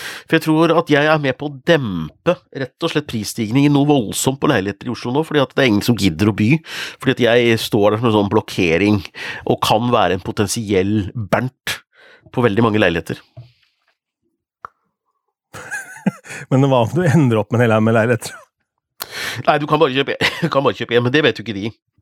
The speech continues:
Speaker 2: Å ja, sånn. <laughs> <laughs> Åh, jeg tror ikke du har godt av å være syk, altså. Det er feberfantasien, og bare reiser av
Speaker 1: Ja, men det
Speaker 2: gårde.
Speaker 1: er det
Speaker 2: Her skal
Speaker 1: jeg
Speaker 2: jeg,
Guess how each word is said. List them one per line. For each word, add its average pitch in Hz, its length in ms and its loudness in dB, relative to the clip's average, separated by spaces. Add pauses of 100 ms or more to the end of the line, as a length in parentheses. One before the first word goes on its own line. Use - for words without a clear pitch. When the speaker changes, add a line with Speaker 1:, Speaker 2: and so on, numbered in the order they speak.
(2750)
Speaker 2:
Å 160 120 4
ja, 170 80 0
sånn. 185 200 2
<laughs> - 3250 -4 (1800)
<laughs> - 960 -2
Åh, 165 200 0
jeg 156 140 0
tror 135 120 0
ikke 143 120 2
du 127 80 4
har 120 100 4
godt 117 220 0
av 113 60 2
å 113 40 2
være 110 120 2
syk, 170 280 2
altså. - 240 -4
Det 147 120 2
er 127 100 2
feberfantasien, 120 720 2
og 123 80 2
bare 120 160 2
reiser 120 360 0
av 127 60 2
Speaker 1:
Ja, 135 80 4
men 110 80 4
det 110 80 6
Speaker 2:
gårde. - 0 -
Speaker 1:
er 120 140 4
det - 20 4
Speaker 2:
Her 180 80 6
skal 214 120 4
Speaker 1:
jeg 190 160 -4
Speaker 2:
jeg, - 180 -14